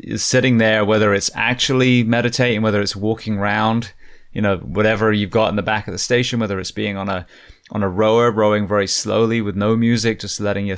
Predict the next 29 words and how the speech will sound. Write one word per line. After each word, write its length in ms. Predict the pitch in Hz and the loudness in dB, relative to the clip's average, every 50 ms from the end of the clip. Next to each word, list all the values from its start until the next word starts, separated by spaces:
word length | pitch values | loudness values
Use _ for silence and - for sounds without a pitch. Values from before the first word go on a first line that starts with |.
| - - | -8 -12
you 120 | - - 98 | -10 -8 -6
know, 180 | 98 95 95 98 - _ | -6 -6 -8 -10 -14 _
trying 200 | - - 107 104 | -8 -6 -4 -4
to 200 | 98 95 92 110 - - _ _ _ | -4 -6 -6 -10 -18 -20 _ _ _
control 320 | - 117 104 - 107 104 | -12 -10 -6 -4 -2 -2
your 80 | 101 98 | -2 -4
thoughts 320 | - - 107 101 82 - | -2 -2 -2 -2 -2 -4
that 220 | - 104 107 95 | -4 -4 -4 -4
way, 240 | 69 104 107 107 104 - - - - - - - - - - | -2 -2 -2 -2 -4 -6 -14 -20 -20 -20 -20 -20 -20 -10 -2
but 180 | - 98 82 80 | -2 -2 -2 -2
really 720 | 101 104 113 120 123 123 123 120 117 113 107 101 104 - - - - - - - | -2 0 2 2 4 4 4 2 2 2 0 -2 -6 -12 -20 -20 -20 -20 -18 -2
putting 260 | - 127 120 123 110 | 0 2 2 2 0
a 60 | 98 | -2
full 320 | - - - - 110 113 120 | -4 -4 -4 -2 -2 -2 -2
stop 440 | - - - 117 110 104 87 - | -2 0 0 2 2 2 0 -2
on 160 | - 101 101 98 | -4 -6 -4 -2
whatever 320 | 98 98 104 107 110 107 | -2 -2 -2 -2 -2 -2
you 140 | 107 104 98 | -4 -4 -4
just 220 | - 107 - - | -6 -8 -6 -4
did 120 | - 107 95 | -4 -4 -2
in 80 | 95 | -2
your 140 | 98 95 92 | -6 -6 -6
shift 460 | - - - - 104 95 92 - - - | -6 -6 -2 0 0 0 0 -4 -10 -12
and 140 | - 98 98 | -8 -6 -4
allowing 500 | 98 95 95 98 98 98 104 104 101 101 | -4 -2 -2 -2 0 0 0 0 -2 -2
yourself 440 | 98 101 95 - - 104 95 95 - | -4 -4 -6 -4 -2 -2 -2 -4 -4
to 140 | - 107 92 | -8 -10 -10
switch 500 | - - - - 107 110 95 - - - | -8 -10 -8 -4 -4 -4 -4 -4 -8 -10
from 340 | - 104 95 92 90 90 | -10 -8 -8 -8 -8 -10